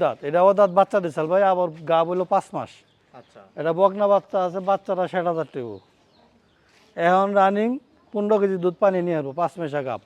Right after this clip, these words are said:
Speaker 2: পাঁচ মাসা গাব, পনেরো কেজি দুধ পানায় নিবে?
Speaker 1: হ্যাঁ, হ্যাঁ, দুই দাঁত বয়স।
Speaker 2: দুই দাঁত বয়স।
Speaker 1: হ্যাঁ।
Speaker 2: এমনি মোটামুটি দুধ কেমন হবে তাহলে?
Speaker 1: আপনার প্রথম বাচ্চা যখন দিত,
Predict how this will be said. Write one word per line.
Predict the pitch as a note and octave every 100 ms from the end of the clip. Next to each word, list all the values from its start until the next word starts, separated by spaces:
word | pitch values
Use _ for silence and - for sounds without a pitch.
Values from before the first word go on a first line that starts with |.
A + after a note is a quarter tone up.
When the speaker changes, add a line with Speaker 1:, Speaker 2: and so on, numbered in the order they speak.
| -
Speaker 2:
পাঁচ | D3+ -
মাসা | F3 G3+ G3
গাব, | B3 A#3
পনেরো | F#3 F3
কেজি | E3+
দুধ | G3 G3+
পানায় | E3+ D#3+
নিবে? | D3+ C#3+
Speaker 1:
হ্যাঁ, | E3 C#3
হ্যাঁ, | B2+ G#2+ _ _ _ E3+
দুই | F3 F#3
দাঁত | F#3 D#3
বয়স। | C#3+ A#2+ G2 - _ _ _ _ _
Speaker 2:
দুই | C3 A2
দাঁত | A3 G#3
বয়স। | A3 A3+
Speaker 1:
হ্যাঁ। | G3
Speaker 2:
এমনি | F#3+ G#3
মোটামুটি | G3+ G#3 F#3+ F3+
দুধ | F3+ E3
কেমন | E3 D#3+
হবে | C3
তাহলে? | A#2 G#2+ D#3
Speaker 1:
আপনার | E3+ F#3+ G#3 A3+
প্রথম | G#3+ G#3+ G#3 A3
বাচ্চা | G#3+ A#3 G#3
যখন | G3+
দিত, | G#3